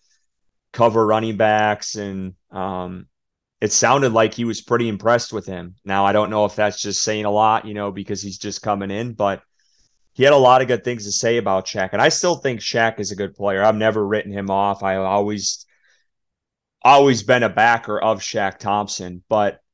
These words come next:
um, I do think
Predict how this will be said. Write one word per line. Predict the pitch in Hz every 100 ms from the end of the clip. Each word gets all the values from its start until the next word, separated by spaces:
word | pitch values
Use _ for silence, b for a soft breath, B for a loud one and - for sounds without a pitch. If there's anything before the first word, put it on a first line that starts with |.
| _ _ _
um, | 113 107 101 92 92 - _ _ _ _ -
I | 117
do | 104 123 139
think | 135 117 117 107 -